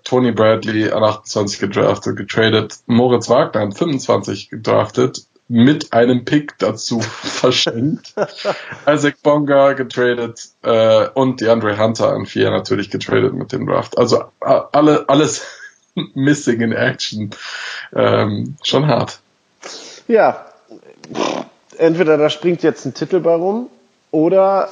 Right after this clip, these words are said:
Speaker 2: Anthony Davis wird sich im nächsten Sommer überlegen, "Tja, Freunde, also mit sechzig Spielen LeBron, alles auf meinen Schultern, das hatte ich die ersten acht Jahre in der N B A.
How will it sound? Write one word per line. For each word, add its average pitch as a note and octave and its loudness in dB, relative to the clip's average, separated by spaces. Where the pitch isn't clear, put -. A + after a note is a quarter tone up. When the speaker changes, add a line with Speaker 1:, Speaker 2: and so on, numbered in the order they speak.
Speaker 2:
Anthony D#3+ 2
Davis D#3+ 2
wird E3 0
sich F3 -6
im D#3+ -2
nächsten E3 -2
Sommer D#3+ -2
überlegen, D3+ 2
"Tja, - 0
Freunde, A#1+ -4
also C3+ 0
mit C3+ -2
sechzig C#3 0
Spielen C#3+ 0
LeBron, C3+ 2
alles C3+ 0
auf - -4
meinen C3 2
Schultern, C#3+ 0
das A#2+ -4
hatte D#3+ -2
ich D3 -6
die G2 0
ersten G#2 -2
acht E2 -10
Jahre G#2+ -4
in F2+ -4
der F#2+ -4
N A2 -2
B A2 2
A. D3 -2